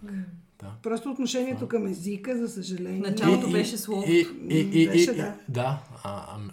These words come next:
Speaker 2: амин. И също Библията в, в, в моя, моя случай е, е играла много голяма роля. Е, също в холандския ми език и в английския ми.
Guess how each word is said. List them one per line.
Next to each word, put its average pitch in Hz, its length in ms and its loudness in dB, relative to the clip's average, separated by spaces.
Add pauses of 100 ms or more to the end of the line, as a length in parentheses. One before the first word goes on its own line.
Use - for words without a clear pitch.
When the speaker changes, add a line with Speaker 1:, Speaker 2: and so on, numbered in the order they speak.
Speaker 2:
амин. 110 380 -6
И 101 240 -6
също 120 340 -4 (240)
Библията 147 720 4
в, 120 220 -2 (240)
в, 117 180 -4 (220)
в 113 180 -6
моя, 107 360 -6 (520)
моя 107 260 -2
случай 101 500 -6 (540)
е, 104 100 -8 (500)
е 113 100 -12
играла 104 840 -4 (120)
много 104 320 -8
голяма 110 420 -6
роля. 123 320 -6 (680)
Е, 104 180 -10
също 120 360 -4
в 104 60 -10
холандския 101 440 -4
ми 98 160 -8
език 98 400 -8 (680)
и 110 160 0
в 98 180 -8 (120)
английския 110 680 -6
ми. 95 300 -8